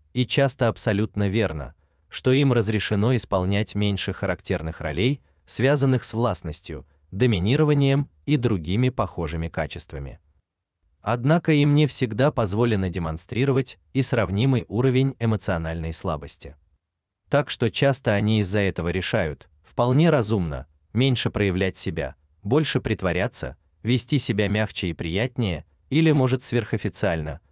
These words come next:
а то и прячутся за конкретным стилем одежды и макияжа.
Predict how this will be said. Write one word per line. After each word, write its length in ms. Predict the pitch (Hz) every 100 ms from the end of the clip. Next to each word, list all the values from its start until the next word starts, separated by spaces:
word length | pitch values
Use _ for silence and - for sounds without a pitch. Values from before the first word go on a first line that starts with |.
| _
а 140 | - 120
то 140 | 170
и 80 | 170
прячутся 540 | 160 165 - 123 -
за 160 | 101 110
конкретным 640 | 101 92 98 110 - 82
стилем 420 | 82 - 113 104 90
одежды 560 | 98 87 98 95 98 - _
и 80 | 127
макияжа. 680 | 123 - 101 80 73 67